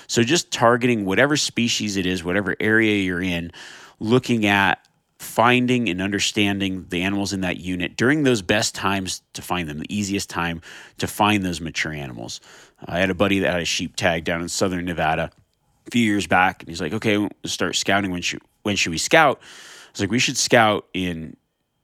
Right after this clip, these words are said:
July and August when, in this particular unit, those animals, those sheep are rutting." We went in there and saw some of the biggest and best rams, just, it was like ram, ram, ram, ram, ram all over. And they were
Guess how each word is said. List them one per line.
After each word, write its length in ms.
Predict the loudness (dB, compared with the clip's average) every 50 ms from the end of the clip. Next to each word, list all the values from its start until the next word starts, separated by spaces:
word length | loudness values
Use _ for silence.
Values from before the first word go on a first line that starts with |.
| _ _ _
July 380 | -6 -2 0 2 4 4 4 4
and 140 | 4 2
August 400 | 2 2 2 2 0 -2 -2 -2
when, 280 | -2 -2 -2 -2 -6 -8 _
in 160 | -8 -6 -4
this 160 | -4 -4 -4 -2
particular 460 | -4 -4 -4 -4 -6 -4 -6 -6 -4
unit, 340 | -2 0 0 0 0 -2 -6 -6
those 280 | -4 -2 0 0 2
animals, 600 | 0 0 -2 -2 -4 -6 -8 -8 -8 -8 -8 -10 -12 -16 -20 -20 -20 -20 -20 _
those 160 | 2 2 2 4
sheep 280 | 4 2 0 0 -4
are 80 | -6 -6
rutting." 340 | -2 0 0 0 0 -2 -4
We 100 | -2 0
went 180 | 0 2 2
in 160 | 0 0 -2
there 300 | -2 -2 -2 -2 -2 -2 -4 -6
and 120 | -6 -4
saw 460 | -2 0 0 2 4 4 4 4 2 0 -4 -12 -20 -20 -20 -20 -20 -20 -20 -20 -20 _ _ _ _ _ _
some 340 | -4 2 6 6 6 6 4
of 80 | 2
the 120 | 0 0 -4 -4 -18 _ _ _ -16 -16 4
biggest 420 | _ 8 8 8 8 6 4 4 2
and 160 | 0 0 4
best 320 | 4 4 4 4 0 0
rams, 320 | 2 2 4 4 2 0 0
just, 320 | 0 0 0 0 -2 -4 _
it 40 | -2
was 140 | -2 -2 -2
like 180 | -2 -4 -4 -2
ram, 320 | 0 2 2 2 2 2
ram, 240 | 0 0 0 0 -2
ram, 240 | -2 -2 -2 -2 -2
ram, 240 | -2 -2 -2 -2
ram 280 | -2 -2 -2 -2 -2 -2
all 180 | -2 -2 0 -2
over. 160 | -2 -2 -4
And 240 | -2 0 0 2 4
they 80 | 4
were 220 | 4 4 2 0